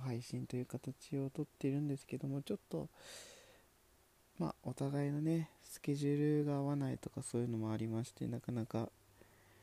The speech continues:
収録のタイミングが合わずとなってます。ちょっと毎週水曜日の配信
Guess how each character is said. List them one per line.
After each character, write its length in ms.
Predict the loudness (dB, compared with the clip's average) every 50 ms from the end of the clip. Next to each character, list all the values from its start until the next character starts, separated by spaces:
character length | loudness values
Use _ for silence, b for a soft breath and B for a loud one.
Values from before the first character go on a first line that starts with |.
| B B B B B B B -20 -20 -20 -20 -20 -20 -20 -12
収 220 | -6 -2 -2 0
録 200 | 0 0 0 0
の 120 | 0 0
タ 160 | 0 0 0 0
イ 20 |
ミ 140 | 2 2 2
ン 80 | 0
グ 80 | 0 0
が 60 | 0
合 40 | 0
わ 140 | 2 0 0
ず 260 | 0 -2 -4 -4 -4 -8 -16 -20 -20 -20 -20 -20 -20 -20 -20 B B B B B B B -16 -10
と 100 | -6 -4
な 120 | -4 -4 -4
っ 20 |
て 160 | -6 -6 -4
ま 160 | -2 -2 -2
す。 180 | -2 -4 -8 -14 -8 -4
ち 60 | -4
ょ 40 | -4
っ 20 | -2 0
と 180 | -2 -2 -2 -4 -10 -18 -10 -6
毎 180 | -2 -2 -2 -2
週 280 | -2 0 0 2 2 0 -2
水 280 | -4 -4 -2 -2 0
曜 220 | 0 0 0 0 0
日 140 | 0 0 0
の 160 | 0 -2 -4 -6 -6
配 240 | -4 -4 -4 -4 -6
信 1120 | -10 -8 -4 -2 -2 0 0 0 -2 -2 -2 -4 -4 -4 -4 -4 -4 -4 -6 -6 -8